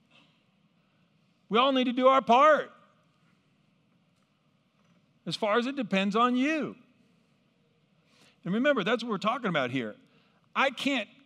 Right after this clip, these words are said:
control everything that other people are gonna say. I can't control anything that other people are gonna say. But with the Lord's help, I can control how I respond. And this is where peace comes from.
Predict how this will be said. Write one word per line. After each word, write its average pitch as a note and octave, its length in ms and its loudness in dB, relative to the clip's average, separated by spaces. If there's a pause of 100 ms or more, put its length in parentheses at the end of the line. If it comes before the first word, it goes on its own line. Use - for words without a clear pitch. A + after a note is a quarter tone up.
control G3 640 -4
everything F3+ 680 -6
that D3 140 -10
other F3+ 240 0
people D#3 260 -8
are C3+ 40 -6
gonna C3+ 200 -8
say. D#3 160 -4
I G3+ 100 0
can't A#3 220 -6
control A#3+ 320 -2
anything A#3+ 480 -4
that A#2+ 120 -6
other A2 160 -6
people G#2+ 240 -10
are G#2+ 60 -12
gonna G#2+ 180 -10
say. F#2 280 -14 (1400)
But D#3+ 100 -8
with E3+ 120 -6
the D#3+ 80 -6
Lord's F#3 300 -6
help, A3+ 360 -4 (360)
I E3 100 2
can D#3+ 200 -8
control C3+ 340 -8
how B2+ 180 -4
I A#2+ 60 -4
respond. F3+ 720 -10 (2500)
And D3+ 120 -8
this G3+ 140 -8
is G3+ 120 -8
where F3+ 160 -8
peace - 320 -8
comes A2+ 300 -10
from. E2+ 280 -20